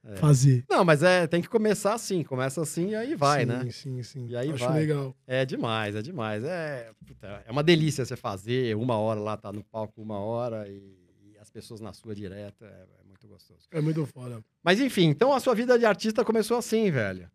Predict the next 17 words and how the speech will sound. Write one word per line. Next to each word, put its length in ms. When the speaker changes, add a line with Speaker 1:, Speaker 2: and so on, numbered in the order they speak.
Speaker 1:
E 80
aí 80
você, 400
você 180
fez 240
participação 460
em 40
cinema 500
já? 280
Speaker 2:
Fiz 200
uns 180
trabalhos 420
agora 380
pra, 180
acho 160
que 80
foi, 80